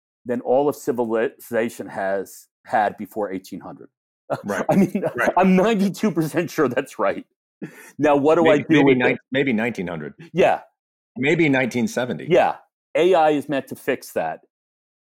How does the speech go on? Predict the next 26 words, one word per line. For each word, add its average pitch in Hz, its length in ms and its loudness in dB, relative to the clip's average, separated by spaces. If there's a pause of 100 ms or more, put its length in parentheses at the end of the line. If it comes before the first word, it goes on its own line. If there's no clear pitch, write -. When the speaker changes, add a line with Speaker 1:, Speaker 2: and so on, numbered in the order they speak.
(140)
Speaker 1:
You 143 100 0
think 196 220 -4
that's 185 220 0
easy? 170 360 -8 (760)
No, 143 180 0
that's 139 240 -4
not 143 180 -2
easy. 98 240 -8
Speaker 2:
Yeah, 82 180 -12
it's - 80 -20
incredible. 82 520 -12 (120)
Speaker 1:
But 151 260 -2
everything 175 440 -2
is 147 120 -6
supposed 135 340 -6
to 127 60 -18
be 120 180 -8
easy. 127 420 -8
Everything 131 340 -4
is 120 80 -8
supposed 117 240 -10
to 117 60 -10
be 107 60 -8
an 92 120 -14
if-then 110 360 -8
proposition. 101 640 -10